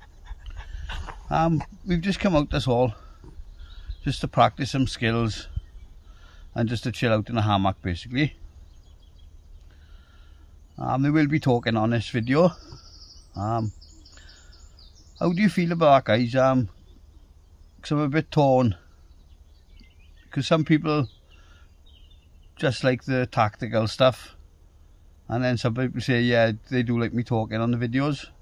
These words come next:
Obviously the fishing videos, of course, there's always talking on them. It'd be silly not to.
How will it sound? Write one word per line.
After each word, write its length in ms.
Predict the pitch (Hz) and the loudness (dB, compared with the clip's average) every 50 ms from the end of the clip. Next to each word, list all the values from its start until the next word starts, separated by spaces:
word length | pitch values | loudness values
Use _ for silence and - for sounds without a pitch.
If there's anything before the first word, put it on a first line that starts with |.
| - - - - - - | -20 -20 -20 -16 -2 2
Obviously 320 | 131 131 120 117 135 135 | 2 2 4 4 2 2
the 100 | 123 107 | 2 2
fishing 340 | - - 110 - - 117 107 | 2 0 -2 -2 0 0 0
videos, 480 | 104 104 92 107 110 113 113 104 - - | 0 0 0 0 0 0 0 -2 -4 -8
of 60 | - | -10
course, 440 | - 123 117 113 104 - - - - - - - - - - - - - - - | -6 -4 -4 -4 -4 -6 -10 -14 -20 -20 -20 -20 -20 -20 -20 -20 -20 -20 -14 -8
there's 140 | 127 113 123 | -4 0 2
always 300 | 120 113 113 117 107 - | 2 2 2 0 -2 -2
talking 340 | - 110 101 101 98 92 | -2 -2 -2 -2 -4 -4
on 140 | 92 90 90 | -4 -2 -2
them. 200 | 92 98 104 98 - - - - - - - - - - - | -2 -2 -2 -4 -6 -10 -18 -20 -20 -20 -20 -20 -20 -18 -14
It'd 100 | - 107 | -10 -6
be 80 | 117 | -6
silly 320 | 101 - - 113 104 107 110 | -6 -4 -4 -2 -2 0 0
not 240 | 107 104 98 - | 0 0 -2 -2
to. 180 | - 113 107 - | -4 -4 -4 -4